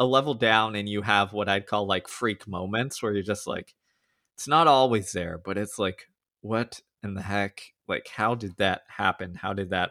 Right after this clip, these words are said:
bounce back? Or how did that, you know, do that?" And I think that's, it, it's, it's, like, eye-opening to a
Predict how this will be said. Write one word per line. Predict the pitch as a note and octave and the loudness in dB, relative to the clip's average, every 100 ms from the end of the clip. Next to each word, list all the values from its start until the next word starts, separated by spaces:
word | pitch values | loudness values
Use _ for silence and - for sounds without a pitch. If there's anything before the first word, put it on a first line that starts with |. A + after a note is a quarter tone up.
| _ | _
bounce | G2 F#2 - | -6 -6 -4
back? | A2+ B2+ A2 - - - - _ - | 0 2 2 -4 -20 -20 -20 _ -8
Or | F#2+ | -2
how | G#2+ | 0
did | A2 G2+ | 0 -2
that, | F#2+ F2+ - _ - - | -6 -8 -12 _ -20 -12
you | G#2 | -8
know, | F#2 F2+ - - | -6 -6 -12 -2
do | C#3+ D#3 | 0 2
that?" | F#2+ F2 - - - _ - | 2 0 -6 -18 -20 _ 4
And | C3+ | 6
I | C3+ | 6
think | D#3+ C#3 | 2 2
that's, | C#3 C3+ C#3 - - - - - | 4 6 6 2 -8 -8 -12 -4
it, | B2 A#2+ - | -2 -2 4
it's, | B2+ - - - | 4 2 -8 -4
it's, | - B2+ - | 0 0 4
like, | B2 - - - | 2 2 -8 0
eye-opening | A2+ A#2 A2 G2 G2+ F#2 F2+ F2 | 4 4 2 -2 -4 -6 -10 -10
to | - | -6
a | F#2+ | -4